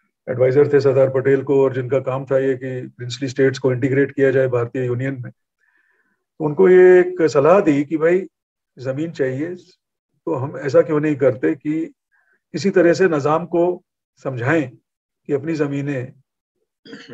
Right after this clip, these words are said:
state को दे दें। मैं मानता हूं कि ये, कि बहुत ही, अ,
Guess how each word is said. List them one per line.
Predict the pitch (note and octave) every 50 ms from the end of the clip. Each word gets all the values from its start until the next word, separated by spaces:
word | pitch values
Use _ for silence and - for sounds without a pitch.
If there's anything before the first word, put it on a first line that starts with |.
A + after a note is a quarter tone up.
| A2 -
state | - - D#3+ D#3 C#3+ -
को | - B2+
दे | A#2 A2
दें। | - - - _ _ _ _ _ _ _ _ - G#3+ G3
मैं | F3+ F3+ F3+ F3 F3 F3 E3+ D#3+ D#3
मानता | D#3 D#3 D3+ D3+ D#3 - F3+
हूं | E3+ E3+ E3+ F3
कि | E3 F3
ये, | E3+ E3 E3 E3
कि | D3 D#3 D#3+ D#3+
बहुत | D3+ C#3 C#3 D3 E3 E3 -
ही, | E3+ E3+ E3 D#3+ D#3 D3+ D3 C#3+
अ, | C#3+ - C#3 C#3 - - - - -